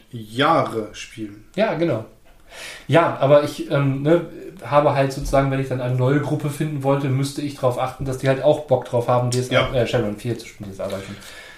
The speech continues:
Speaker 1: Aber grundsätzlich, egal, also
Speaker 2: Mhm.
Speaker 1: auch wenn das jetzt vielleicht so einen negativen Touch hat, was wir jetzt hier über Editionen sagen, bin ich ein Freund von neuen Editionen, weil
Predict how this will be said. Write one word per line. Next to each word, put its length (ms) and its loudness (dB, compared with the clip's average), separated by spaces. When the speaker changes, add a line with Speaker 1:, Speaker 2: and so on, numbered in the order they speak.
Speaker 1:
Aber 340 4
grundsätzlich, 1000 -2
egal, 520 2
also 300 -4
Speaker 2:
Mhm. 460 4
Speaker 1:
auch 220 0
wenn 120 2
das 160 0
jetzt 160 -4
vielleicht 260 -4
so 80 -8
einen 80 -4
negativen 600 -4
Touch 320 -4
hat, 220 -4
was 180 -8
wir 80 -2
jetzt 180 -4
hier 140 -4
über 140 -4
Editionen 520 -4
sagen, 280 -4
bin 120 0
ich 360 -6
ein 160 -6
Freund 420 -2
von 220 -4
neuen 260 0
Editionen, 640 -4
weil 420 2